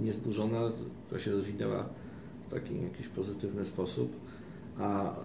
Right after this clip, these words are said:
od-, a, a za-, zagadka his-, historyczna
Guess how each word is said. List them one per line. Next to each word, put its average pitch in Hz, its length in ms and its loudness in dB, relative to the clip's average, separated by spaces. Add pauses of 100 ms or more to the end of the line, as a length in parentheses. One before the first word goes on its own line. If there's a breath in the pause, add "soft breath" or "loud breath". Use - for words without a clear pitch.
(120)
od-, - 180 0 (240)
a, 92 440 2
a 101 180 4
za-, 101 220 6 (120)
zagadka 110 640 8 (360)
his-, - 360 -4
historyczna 110 800 6